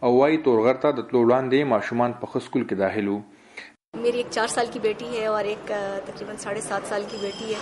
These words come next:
Speaker 2: اور ان کو میں بہت اچھے اسکول سے نکال کے میں لے گئی ہوں. تو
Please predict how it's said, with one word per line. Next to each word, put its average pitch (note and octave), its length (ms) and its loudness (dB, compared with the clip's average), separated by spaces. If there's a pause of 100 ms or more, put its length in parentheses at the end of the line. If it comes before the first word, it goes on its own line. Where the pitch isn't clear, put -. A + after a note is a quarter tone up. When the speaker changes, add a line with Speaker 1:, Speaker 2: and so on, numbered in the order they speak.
(500)
Speaker 2:
اور A3 140 -2
ان A#3+ 100 -6
کو A#3+ 100 -2
میں A#3+ 140 -2
بہت C4+ 300 -4
اچھے D#4 180 -2
اسکول C4 380 -4
سے C4 80 0
نکال A#3 400 0
کے C#4 60 4
میں B3+ 180 0
لے B3 160 6
گئی C4+ 160 2
ہوں. B3 280 -2
تو G#3+ 140 -2